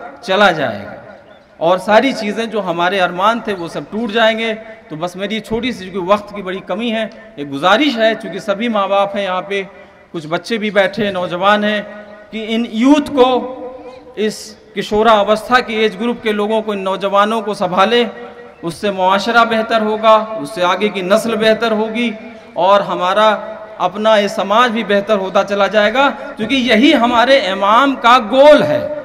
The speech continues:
यही हमारे मजहब का गोल है, यही objective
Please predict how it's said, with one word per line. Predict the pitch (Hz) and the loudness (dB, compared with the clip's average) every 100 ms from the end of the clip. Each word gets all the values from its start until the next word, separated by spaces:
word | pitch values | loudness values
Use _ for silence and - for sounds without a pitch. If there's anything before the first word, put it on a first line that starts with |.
| - - | -12 -8
यही | 180 247 226 | -2 -2 -2
हमारे | 190 196 208 240 262 254 - - | -2 0 2 2 2 0 -2 -8
मजहब | 170 185 196 233 294 254 | -4 -2 2 4 4 2
का | 233 | 0
गोल | 226 214 190 | 0 -2 0
है, | 226 262 226 - 185 | 0 0 -6 -10 0
यही | 214 262 277 | 2 4 6
objective | 226 202 226 220 285 | 4 4 -2 -4 -4